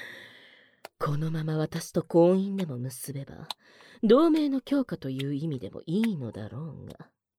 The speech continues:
<laughs> 残念だが、それはありえない。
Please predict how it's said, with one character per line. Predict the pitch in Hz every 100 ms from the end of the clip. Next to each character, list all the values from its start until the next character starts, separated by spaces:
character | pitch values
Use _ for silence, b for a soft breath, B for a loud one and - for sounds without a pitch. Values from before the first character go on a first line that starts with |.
| _
<laughs> | _ 180 - - _ 294 311 311 320 302
残 | 220 269 339 349
念 | 349 254
だ | 147
が、 | 123 - 165 _ _
そ | - 143
れ | 139
は | 160 147 127
あ |
り | 127 196
え |
な |
い。 | 247